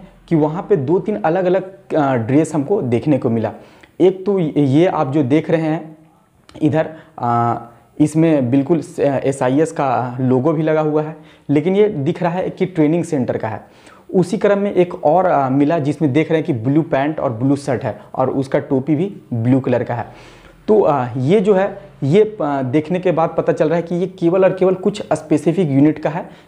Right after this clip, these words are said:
जहाँ पे इस तरह का वर्दी एसआईएस इस्तेमाल करती है। लेकिन, आ, जो वर्दी दिखाया गया था वो मैसेज में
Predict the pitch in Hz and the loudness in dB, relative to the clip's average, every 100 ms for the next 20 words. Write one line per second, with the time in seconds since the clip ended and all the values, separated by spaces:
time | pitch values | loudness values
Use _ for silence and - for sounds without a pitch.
0 | - 117 143 156 190 170 - 151 143 135 | -4 -2 0 0 2 0 0 0 0 2
1 | 131 135 - 143 127 135 147 123 131 156 | 2 0 -2 -2 0 -2 -2 -4 -2 -4
2 | 247 - _ _ _ - 113 - 113 107 | -4 -12 _ _ _ -4 -2 -2 -6 -8
3 | - - - _ 151 175 214 135 110 - | -14 -20 -20 _ 0 2 2 0 -4 -8
4 | - 120 110 - - _ 120 151 185 135 | -4 -2 -4 -8 -20 _ 0 2 2 0
5 | 117 139 143 185 156 - 151 175 151 160 | 0 0 0 -2 -2 -2 -2 0 -2 -2
6 | 147 139 127 127 139 117 | 0 0 0 -2 -4 -4